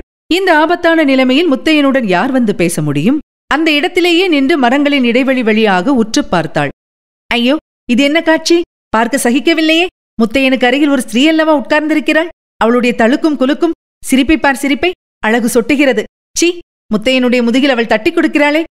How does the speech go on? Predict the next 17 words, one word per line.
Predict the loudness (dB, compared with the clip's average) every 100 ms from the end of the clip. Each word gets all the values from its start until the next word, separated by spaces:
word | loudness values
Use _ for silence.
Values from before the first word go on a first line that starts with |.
| _ -4
ஐயோ, | 0 0 -2 _ _ -2
இது | 0
என்ன | 2 0
கோரம்? | 2 2 0 -4 _ _ -6
முத்தையன் | -2 0 0
திரும்பி | 0 2 2
அவளை | 0 0
தழுவிக்கொள்கிறானே. | 0 0 0 0 0 2 2 0 -4 _ _ -2
கல்யாணிக்கு | 0 2 2 0 0 0
அந்த | 2
நிமிஷத்தில் | 0 0 0 0 0 -2
சித்தப்பிரமையே | -4 -2 -2 0 2 2 2
உண்டாகிவிட்டது | 2 0 0 -2 -2 -2 0
போல் | 0 2 0
இருந்தது. | 0 -2 -2 -2 _ _ -2
பார்த்தபடியே | 0 0 -2 0 0 0
சில | 0 0